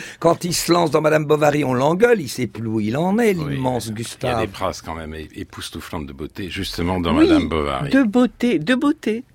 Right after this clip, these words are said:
Speaker 3: Je suis bien d'accord.
Speaker 2: Mais alors, de toute façon, peut-être que ne, ne faut-il pas se laisser enfermer dans le mot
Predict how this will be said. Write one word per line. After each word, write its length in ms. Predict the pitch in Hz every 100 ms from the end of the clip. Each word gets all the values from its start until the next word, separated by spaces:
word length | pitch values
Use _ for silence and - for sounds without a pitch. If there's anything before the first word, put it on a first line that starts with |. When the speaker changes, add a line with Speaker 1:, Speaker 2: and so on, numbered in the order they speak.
| _ - _
Speaker 3:
Je 140 | -
suis 180 | 240 -
bien 160 | 381 370
d'accord. 440 | 302 - - - _ _ -
Speaker 2:
Mais 40 |
alors, 180 | 107 -
de 240 | - 113
toute 160 | 131 160
façon, 280 | 143 - 170
peut-être 320 | 131 151 -
que 100 | 104
ne, 140 | 98
ne 200 | 101 98
faut-il 240 | 87 101 107
pas 160 | 127
se 160 | - 98
laisser 480 | 87 85 - 107 101 - - - - _
enfermer 760 | 110 107 - 110 107 139 165 90 - - _
dans 240 | - 98 95
le 100 | 87
mot 460 | 87 90 87 80